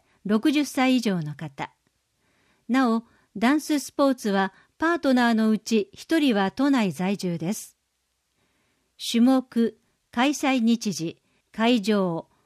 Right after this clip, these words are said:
募集人数の順に読み上げます。健康麻雀。二月三日午前十時。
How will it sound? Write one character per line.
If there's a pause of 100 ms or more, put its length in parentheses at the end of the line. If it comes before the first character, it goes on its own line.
(180)
募
集
人
数 (280)
の
順
に
読
み
上
げ
ま
す。 (1500)
健
康
麻
雀。 (720)
二
月
三 (120)
日
午
前
十
時。